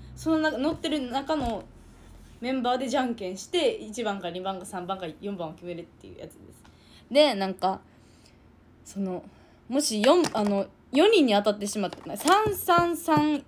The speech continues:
三三四なんですよ。ん？そう、三三四なんですよね、メイクの分け方が。三人、三人、四人なんですけど、四人に当たってしまった場合、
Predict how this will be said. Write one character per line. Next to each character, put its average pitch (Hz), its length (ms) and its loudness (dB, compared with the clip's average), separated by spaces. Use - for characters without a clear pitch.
三 311 460 0
三 320 520 0
四 247 280 2
な 175 100 -2
ん 165 80 -6
で 165 80 -8
す - 140 -18
よ。 165 80 -16
ん？ - 1200 -18
そ 240 100 -6
う、 - 20 -4
三 302 240 2
三 311 220 2
四 294 180 4
な 202 100 0
ん 185 60 -2
で 175 80 -4
す 170 100 -10
よ 160 40 -6
ね、 170 140 -2
メ 180 80 0
イ 175 80 0
ク 180 80 -4
の 165 100 -6
分 175 100 -4
け 202 120 -8
方 170 240 -4
が。 160 200 -4
三 240 260 2
人、 254 180 4
三 214 160 0
人、 226 140 2
四 202 100 4
人 208 180 2
な 170 80 -2
ん 165 60 -6
で 160 80 -8
す - 100 -14
け 175 60 -8
ど、 165 60 -6
四 233 200 6
人 415 160 6
に 247 100 4
当 214 80 0
た 220 100 -6
っ 208 40 -8
て 214 120 -2
し 208 100 -6
ま 190 120 0
っ - 20 -4
た 180 120 -6
場 165 200 2
合、 - 20 2